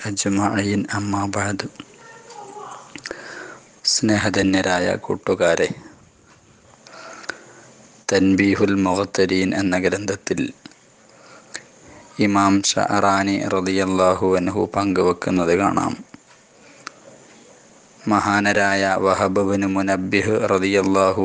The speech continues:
അൻഹു പറയുമായിരുന്നു, ഒരു നാൾ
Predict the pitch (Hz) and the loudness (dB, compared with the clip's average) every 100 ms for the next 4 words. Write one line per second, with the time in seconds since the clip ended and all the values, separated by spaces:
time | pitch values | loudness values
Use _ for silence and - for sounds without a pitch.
0 | 95 92 95 98 95 95 92 90 95 92 | 2 0 -2 -2 0 2 0 0 0 0
1 | 90 85 85 - - - _ _ _ _ | 0 -2 -2 -6 -10 -20 _ _ _ _
2 | - - - - - - - - - - | -20 -20 -20 -20 -20 -20 -20 -20 -20 -20
3 | - - - - - - - - - - | -20 -20 -20 -18 -18 -16 -18 -18 -20 -20
4 | - - 107 107 104 101 | -4 2 4 4 2 2